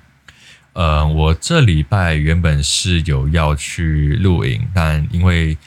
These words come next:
临时有一些工作安排，所以就，呃，这礼拜可能就去不了，还要看一下时间。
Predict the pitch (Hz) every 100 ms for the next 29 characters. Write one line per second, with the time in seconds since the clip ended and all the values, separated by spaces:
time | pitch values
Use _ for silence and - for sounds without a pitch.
0 | - - 92 92 104 98 78 82 98 92
1 | 104 110 98 98 101 80 67 67 - -
2 | 82 73 67 87 78 76 73 71 - _
3 | - 98 90 113 78 101 90 82 - -
4 | 78 73 73 80 107 87 80 - 80 85
5 | 78 - - 73 78 - 92 78 76 80
6 | 76 - 73 69 - 76